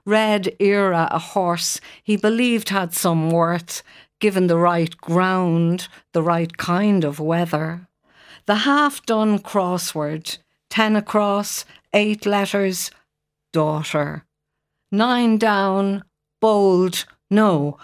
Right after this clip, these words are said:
wild. Seven down, hearth. The words themselves as light as any feather I could carry every step of my future on the smooth or rocky contours of my path.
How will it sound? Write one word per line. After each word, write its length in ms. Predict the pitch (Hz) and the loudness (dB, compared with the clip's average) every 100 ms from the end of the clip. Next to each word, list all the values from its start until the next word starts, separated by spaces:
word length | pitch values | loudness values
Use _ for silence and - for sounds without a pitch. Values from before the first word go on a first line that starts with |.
| _ | _
wild. 920 | 175 208 214 190 170 165 165 165 - - _ _ _ _ | 0 2 4 4 4 2 0 -2 -8 -10 _ _ _ _
Seven 540 | - 240 233 226 202 | -2 0 2 2 2
down, 580 | 202 190 175 180 185 180 _ - | 2 0 0 0 -2 -4 _ -12
hearth. 840 | - 208 196 170 170 - - - - _ - - | -2 0 2 -2 -6 -14 -14 -14 -14 _ -20 -4
The 80 | 254 | -2
words 600 | 240 269 294 294 262 - | 2 2 2 0 -2 -4
themselves 760 | - 202 - 214 202 190 190 180 | -4 -4 -2 -2 0 0 0 0
as 240 | 156 156 | -2 -2
light 380 | 175 202 196 - | -2 -2 -2 -2
as 180 | 170 170 | -2 0
any 360 | 175 175 170 165 | 0 2 0 -2
feather 580 | - 202 185 160 151 - - - | -2 -2 -2 -4 -6 -8 -10 -2
I 100 | 190 | -2
could 340 | 185 185 170 | -2 -4 -6
carry 560 | - 208 202 185 160 160 | -6 -4 -2 -2 -2 -2
every 340 | 175 180 170 170 | -2 -2 -4 -6
step 520 | - - 202 180 - - - | -6 -2 -2 -4 -12 -18 -4
of 200 | 180 180 | -4 0
my 180 | 165 165 | 0 0
future 800 | 165 202 220 233 - 156 147 - - - | -2 -2 -2 -4 -6 -6 -8 -12 -14 -2
on 160 | 180 | 0
the 80 | 180 | 0
smooth 720 | - - 202 202 214 220 214 | -2 -2 0 2 2 2 0
or 180 | 175 170 | 0 0
rocky 380 | 175 180 - 165 | 0 -2 -4 -6
contours 1120 | - - 220 208 208 - 175 160 151 151 - - - - | -6 -2 0 2 0 -4 -2 0 -2 -6 -8 -10 -8 -6
of 180 | 165 | -2
my 200 | 165 160 143 | 0 0 -2
path. 760 | - 165 160 156 165 - | -2 -2 0 -4 -8 -14